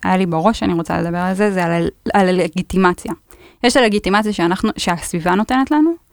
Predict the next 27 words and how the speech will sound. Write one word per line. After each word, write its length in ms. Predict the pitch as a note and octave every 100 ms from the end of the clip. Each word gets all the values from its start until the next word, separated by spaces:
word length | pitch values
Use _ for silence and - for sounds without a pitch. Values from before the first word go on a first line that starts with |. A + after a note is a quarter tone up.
| _ _ _
קודם 180 | C4 C4+
כל, 140 | G#3
ש-, 140 | F#3+ F#3 F3 D#3+ D#3+ -
שאת 200 | - F#3 E3+
ב-, 60 | - G3
בזמן 260 | F#3+ A#3
הטיפולים 460 | C4 A3+ F#3+ A3+ B3+
יש 120 | G#3
לך 80 | G#3
את 80 | G3
הלגיטימציה 800 | F3+ E3+ F3+ G#3 A#3+ C4+ C4 C4+ -
של, 360 | - F#3+ F#3 F3+ - _ _ _ _ _ _
"אופס, 280 | B3+ B3+ -
את 100 | -
בהפסקה, 580 | F3 E3+ - D#3 G#3 A3+ A3+ - _ - - _ -
תתרכזי 680 | G3+ - G3+ G3 F#3+ D4
רק 260 | C#4+ A3+ G3+
בהחלמה 560 | G3 F#3 - F3 F3
שלך." 500 | F3 F#3+ - - - -
זה 200 | F#3+ A#3
כל 100 | C#4
מה 100 | A#3
שאת 200 | G#3 G3
צריכה 260 | - F#3+ F#3
להתרכז 460 | F3+ - F#3 F3 F#3
בו. 120 | G3 - _ _ _ _ _ _
ואז, 460 | F3 F#3 G3 G3